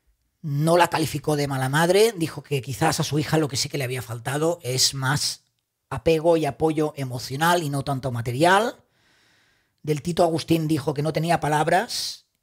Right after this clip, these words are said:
y de Kiko, en un primer momento, dice que habría muchos calificativos para describirle, Kiko Rivera,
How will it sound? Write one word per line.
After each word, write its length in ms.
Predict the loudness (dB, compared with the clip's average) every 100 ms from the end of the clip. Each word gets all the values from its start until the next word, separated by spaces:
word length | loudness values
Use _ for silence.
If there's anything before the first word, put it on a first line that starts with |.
| _
y 160 | -4 2
de 300 | 4 2 2
Kiko, 640 | 0 2 2 2 -4 _ _ _ _
en 160 | -6 -2
un 100 | 0
primer 260 | 0 0
momento, 420 | 0 0 0 0
dice 400 | 0 0 -2 -4
que 180 | -2 -2
habría 560 | -2 -2 -4 2 4 4
muchos 420 | 2 0 0 0
calificativos 920 | 2 2 0 0 -2 2 0 0 -4
para 180 | -2 -2
describirle, 600 | -2 -2 0 2 2 -4
Kiko 240 | -6 -4
Rivera, 560 | 0 4 4 2 -2